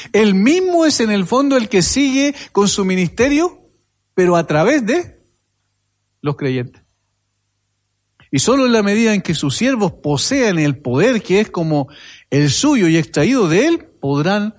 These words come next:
proclamar la verdad hasta que él, hasta que él venga. O preparar los corazones dispuestos para ello.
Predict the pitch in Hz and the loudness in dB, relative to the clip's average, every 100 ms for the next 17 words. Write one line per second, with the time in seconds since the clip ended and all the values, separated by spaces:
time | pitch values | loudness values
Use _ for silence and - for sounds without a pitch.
0 | _ _ _ _ _ _ _ _ - 151 | _ _ _ _ _ _ _ _ -6 -4
1 | 143 143 160 185 175 156 147 156 151 139 | -2 -2 -2 -2 -2 -2 -2 -4 -4 -8
2 | 131 123 131 - _ - 120 - 117 113 | -6 -6 -6 -12 _ -10 -8 -6 -6 -4
3 | 113 107 110 107 104 92 _ _ _ _ | -4 -4 -6 -8 -10 -16 _ _ _ _
4 | _ _ _ _ _ _ 71 - - _ | _ _ _ _ _ _ _ -20 -20 _
5 | - _ _ _ - 131 131 117 135 156 | -20 _ _ _ -8 -4 -4 -2 -2 -4
6 | 151 131 123 143 131 120 - 131 - 113 | -6 -6 -4 -4 -4 -6 -6 -6 -6 -8
7 | 98 98 101 | -6 -6 -8